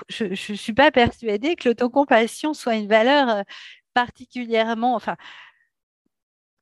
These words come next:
mise en avant, euh, même la compassion d'ailleurs. Euh, ça ne fait pas naturellement partie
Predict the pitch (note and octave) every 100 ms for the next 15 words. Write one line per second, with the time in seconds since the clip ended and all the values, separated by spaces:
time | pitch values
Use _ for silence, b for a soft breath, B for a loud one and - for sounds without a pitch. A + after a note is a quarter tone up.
0 | _ A3 A#3 B3+ A3+ G#3 G#3+ A#3 C#4+ F4
1 | G#3+ F3 F#3+ F#3 F3+ E3+ F3+ G3 G#3+ A3+
2 | G#3+ F#3 F#3 G#3+ A3 F4+ C#4+ F#3+ F3+ F3
3 | F3 - B B _ F3 E3+ F3 E3+ F#3+
4 | F#3+ E3+ - - - A#3+ C4+ G#3 G3+ -
5 | G3 G#3+ A3 G#3+ F#3 G#3+ G3 G3 G3 G#3
6 | G3 F3+ - -